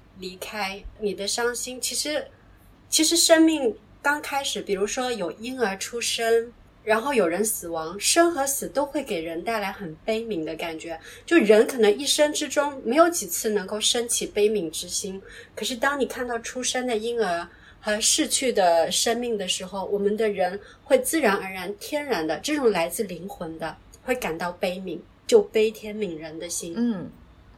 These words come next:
Speaker 1: 然后第二次你看到爸爸的时候，就爸爸离开的时候，就是可以相对坦然接受的时候，那种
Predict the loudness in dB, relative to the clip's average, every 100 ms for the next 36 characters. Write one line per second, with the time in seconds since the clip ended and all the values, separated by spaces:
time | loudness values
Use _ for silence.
0 | -20 -20 -20 -20 -2 4 6 4 2 2
1 | 2 -2 4 4 4 -4 0 2 4 4
2 | 4 4 4 0 -2 -2 -4 -4 -4 -4
3 | -4 -2 -2 2 4 4 2 -4 -6 -4
4 | -4 -6 -8 -8 -6 -6 -8 -2 2 2
5 | 2 -2 2 2 2 0 -2 -4 -6 -4
6 | -4 0 -2 0 -4 -4 -6 -6 -4 -4
7 | -6 -20 -8 4 4 4 0 -2